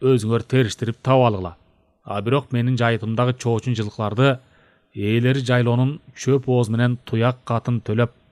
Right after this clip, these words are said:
айдап кеткиле. Ит кушка жем болсо, уурдалса мындан ары мен жооп бербеймин. Көрүшкөнчө кош болгула, деди да Бекташ би жыйын өткөн чоң өргөдөн чыгып кетти.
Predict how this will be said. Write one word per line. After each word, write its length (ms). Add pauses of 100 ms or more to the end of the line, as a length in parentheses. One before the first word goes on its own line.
айдап 300
кеткиле. 380 (720)
Ит 280
кушка 320
жем 280
болсо, 580 (460)
уурдалса 720
мындан 340
ары 240
мен 280
жооп 260
бербеймин. 420 (560)
Көрүшкөнчө 580
кош 240
болгула, 360 (560)
деди 280
да 140
Бекташ 400
би 300
жыйын 400
өткөн 280 (140)
чоң 240
өргөдөн 260
чыгып 240
кетти. 380